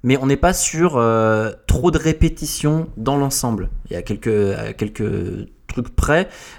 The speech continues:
euh, je trouve qu'en tout cas l'humour est distillé tout le long, qui fonctionne parfaitement et surtout qu'il est, euh,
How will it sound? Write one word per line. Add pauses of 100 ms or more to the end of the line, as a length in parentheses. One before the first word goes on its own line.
euh,
je
trouve
qu'en
tout
cas
l'humour
est
distillé
tout
le
long, (320)
qui
fonctionne (300)
parfaitement (340)
et
surtout
qu'il
est,
euh,